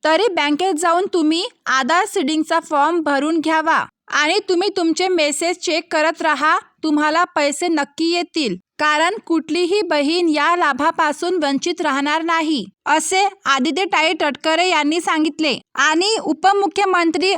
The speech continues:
अजित पवार दादा यांनी सुद्धा म्हटले की आम्ही कुठल्याही अपात्र बहिणीचे पैसे परत घेणार नाही. आम्ही लाडकी बहिणींचे पैसे परत घेऊ अशा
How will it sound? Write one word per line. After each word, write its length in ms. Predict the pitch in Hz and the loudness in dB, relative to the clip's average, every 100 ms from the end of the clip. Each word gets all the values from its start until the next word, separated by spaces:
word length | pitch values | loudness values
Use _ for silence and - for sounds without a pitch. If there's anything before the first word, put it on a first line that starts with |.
| - | -2
अजित 320 | 254 277 311 - | -2 0 0 -2
पवार 280 | 330 302 339 | 0 2 2
दादा 380 | 320 302 262 330 | 2 0 2 2
यांनी 320 | 349 294 320 | 2 0 0
सुद्धा 300 | 349 320 349 | -2 0 0
म्हटले 500 | 381 339 294 311 330 392 - | 2 2 0 0 0 -2 -2
की 140 | 320 381 | 2 2
आम्ही 360 | 339 320 359 | 2 2 0
कुठल्याही 600 | 392 370 - 311 330 349 | 0 -2 0 0 2 2
अपात्र 540 | 359 311 320 311 349 359 | 4 2 2 0 2 2
बहिणीचे 640 | 311 311 320 311 339 349 440 - | 4 2 2 0 0 0 0 0
पैसे 400 | 294 302 320 370 | 0 2 2 0
परत 360 | 392 311 330 269 | 2 0 0 0
घेणार 360 | 302 302 311 | 0 2 2
नाही. 440 | 330 339 320 311 185 - - | 2 2 2 0 -2 -8 -2
आम्ही 340 | 269 302 415 | 0 2 2
लाडकी 380 | 415 294 277 359 | 2 0 0 0
बहिणींचे 540 | 311 330 330 339 320 381 | 0 2 2 0 0 0
पैसे 460 | 381 294 294 349 370 | 0 0 0 -2 0
परत 340 | 311 302 320 | 0 2 0
घेऊ 300 | 277 311 339 | -2 0 2
अशा 420 | 370 277 277 339 | 2 2 0 2